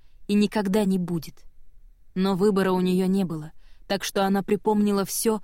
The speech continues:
что когда-либо слышала о лёгких и контроле дыхания, и начала медленно дышать. Кива знала, что это может понизить её артериальное давление, что, в свою очередь, приведёт к гипоксическому обмороку.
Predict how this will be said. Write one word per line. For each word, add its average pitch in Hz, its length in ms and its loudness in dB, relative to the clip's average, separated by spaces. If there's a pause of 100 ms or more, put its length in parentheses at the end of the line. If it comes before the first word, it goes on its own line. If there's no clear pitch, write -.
(120)
что - 220 -2
когда-либо 196 500 0
слышала 196 600 -2
о 190 100 -2
лёгких 202 580 0
и 190 80 -6
контроле 190 460 0
дыхания, 196 600 -2 (300)
и 202 80 2
начала 202 400 2
медленно 202 580 2
дышать. 180 540 -4 (920)
Кива 202 280 0
знала, 208 340 2
что - 220 -2
это 196 200 0
может 196 340 0
понизить 196 480 -2
её 190 280 0
артериальное 185 720 0
давление, 165 640 -6 (300)
что, - 220 -4
в - 60 -6
свою 190 400 2
очередь, 180 460 -2 (320)
приведёт 190 400 0
к 208 40 -4
гипоксическому 196 1080 -2
обмороку. 160 580 -2